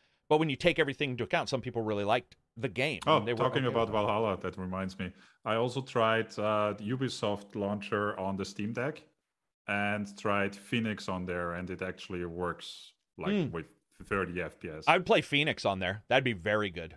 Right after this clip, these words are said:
Speaker 1: Jose, five dollar super chat. I saw a guy get mad at a GameStop employee because the employee liked Fallout seventy-six.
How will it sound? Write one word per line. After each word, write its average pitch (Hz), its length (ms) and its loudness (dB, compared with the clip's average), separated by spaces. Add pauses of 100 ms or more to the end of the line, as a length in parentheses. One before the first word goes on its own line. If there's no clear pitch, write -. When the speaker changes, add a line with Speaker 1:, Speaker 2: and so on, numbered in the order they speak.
(120)
Speaker 1:
Jose, 185 840 4
five 185 160 6
dollar 185 160 4
super 190 180 -4
chat. 127 200 2
I 117 40 0
saw 202 160 4
a 196 40 0
guy 165 160 4
get 151 160 0
mad 139 180 4
at 131 80 2
a 110 40 -2
GameStop 139 400 -4
employee 107 280 -4
because 110 300 -6
the 120 60 -4
employee 117 320 -4
liked 98 320 -2
Fallout 95 260 -4
seventy-six. 90 460 -12